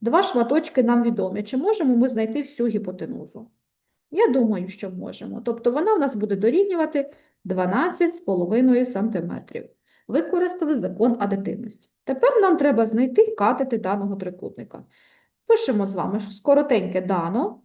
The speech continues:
Отже, ми бачимо перед собою трикутник Н М Ігрек. Нам відомо, що кут М дорівнює дев'яносто градусів. Нам відомо, що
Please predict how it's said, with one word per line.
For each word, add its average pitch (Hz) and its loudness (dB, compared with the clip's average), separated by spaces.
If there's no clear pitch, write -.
Отже, 226 4
ми 254 2
бачимо 214 -2
перед 196 -6
собою 196 0
трикутник 190 -6
Н 190 2
М 180 0
Ігрек. 214 0
Нам 262 4
відомо, 208 2
що 233 -4
кут 254 -6
М 285 0
дорівнює 185 -4
дев'яносто 220 -2
градусів. 220 -6
Нам 294 4
відомо, 220 4
що - -2